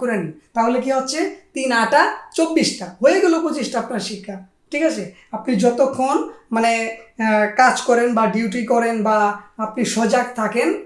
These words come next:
ততক্ষণ আপনি ঘন্টা ভিত্তিক এইগুলারে ভাগ করে নেবেন, নিয়ে দেখবেন যে আপনি যখন শিখতেছেন তখন দেখবেন ইজি হয়ে গেছে বিষয়টা। ও আচ্ছা, দীপু ভাই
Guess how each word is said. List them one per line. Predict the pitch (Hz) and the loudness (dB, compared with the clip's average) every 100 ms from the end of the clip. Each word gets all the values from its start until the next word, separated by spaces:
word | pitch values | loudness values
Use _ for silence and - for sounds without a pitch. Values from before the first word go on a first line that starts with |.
| - _ | -14 _
ততক্ষণ | 320 - 180 220 285 262 | -2 0 0 -2 -2 -2
আপনি | - 320 - - _ - 180 | 0 -2 -2 -6 _ -6 0
ঘন্টা | 196 226 277 320 | 0 2 2 2
ভিত্তিক | 311 302 311 330 392 - - 294 | 2 -2 -2 0 0 -4 -12 -4
এইগুলারে | 254 214 233 240 247 165 | 0 0 0 0 0 -4
ভাগ | 156 - | -8 -12
করে | 175 160 | -12 -12
নেবেন, | 156 160 165 _ _ | -14 -16 -20 _ _
নিয়ে | 233 269 247 | -4 -2 0
দেখবেন | 262 233 247 233 | 0 2 2 2
যে | 220 | 2
আপনি | 214 277 415 - - 208 | 0 -2 -4 -6 -12 -6
যখন | 220 240 190 | -4 -2 -4
শিখতেছেন | 262 - 269 262 220 | -6 -8 -6 -4 -6
তখন | 214 214 214 | -6 -6 -6
দেখবেন | 208 196 190 | -6 -4 0
ইজি | 208 202 208 | 0 2 0
হয়ে | 208 180 | 0 -2
গেছে | 165 - 160 | -10 -14 -16
বিষয়টা। | 165 170 - - | -14 -16 -18 4
ও | 262 220 | 6 6
আচ্ছা, | - 185 - - | 2 -6 -10 -8
দীপু | 226 294 | -4 -2
ভাই | 277 | -2